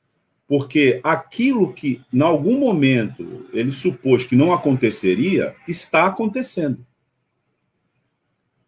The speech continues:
E você sabe que, na dinâmica social,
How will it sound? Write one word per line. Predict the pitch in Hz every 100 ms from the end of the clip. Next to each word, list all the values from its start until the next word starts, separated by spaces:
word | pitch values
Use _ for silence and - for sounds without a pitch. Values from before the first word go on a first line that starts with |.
| _ _ _ -
E |
você | 117 190 247
sabe | - 196 147 120
que, | - 117 110 101
na | 120 165
dinâmica | 165 131 117 110 101
social, | - 101 - 90 123 175 101 95